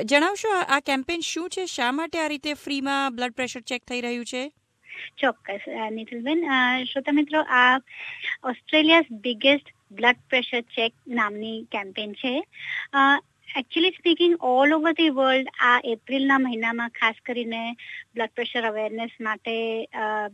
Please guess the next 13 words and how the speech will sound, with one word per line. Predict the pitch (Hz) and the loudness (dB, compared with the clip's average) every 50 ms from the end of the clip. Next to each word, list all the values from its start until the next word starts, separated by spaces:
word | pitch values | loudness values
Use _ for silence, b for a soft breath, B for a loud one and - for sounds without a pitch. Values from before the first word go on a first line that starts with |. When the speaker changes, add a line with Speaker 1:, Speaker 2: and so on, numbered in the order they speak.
| 220 _ | -12 _
Speaker 2:
અ, | - - 214 214 208 208 | -8 -6 -6 -6 -8 -8
ગોઠવવામાં | 220 254 294 294 - 226 226 - - 247 226 226 220 220 220 208 | -10 -12 -14 -10 -8 -8 -10 -6 -6 -2 -2 -2 -2 -2 -4 -6
આવે | 202 196 208 240 | -4 -6 -6 -8
છે | 240 - 359 403 440 370 | -4 -4 -6 -4 0 0
દર | 294 262 262 254 | 0 0 0 0
વર્ષે. | 254 254 254 262 - - 453 480 B B B B B B B B B - | -2 -4 -4 -4 -8 -10 -10 -10 B B B B B B B B B -4
એમાં | 269 262 262 269 | -2 0 2 2
યુ | 262 247 247 254 | 2 2 0 -2
કેમાં | 233 - 277 277 269 269 262 269 | -2 0 2 2 4 4 4 2
પણ | 262 - 269 269 | 4 4 4 4
Know | 262 254 247 247 247 247 | 4 4 2 2 0 2
Your | 247 247 240 | 2 0 0
Blood | 233 220 233 220 | 0 0 -4 -4